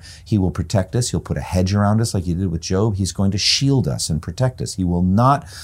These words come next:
allow us to be swept away. He has prayed for us that our faith will not fail, Jesus has, and it won't.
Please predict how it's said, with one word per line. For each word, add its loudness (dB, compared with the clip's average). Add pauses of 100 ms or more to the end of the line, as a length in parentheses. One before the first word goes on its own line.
(140)
allow 6
us 0
to -6
be 2
swept 0
away. 4
He -2
has 0
prayed 2
for 0
us 0
that -2
our 0
faith 0
will 4
not 2
fail, 0
Jesus 0
has, -6
and 0
it 0
won't. 2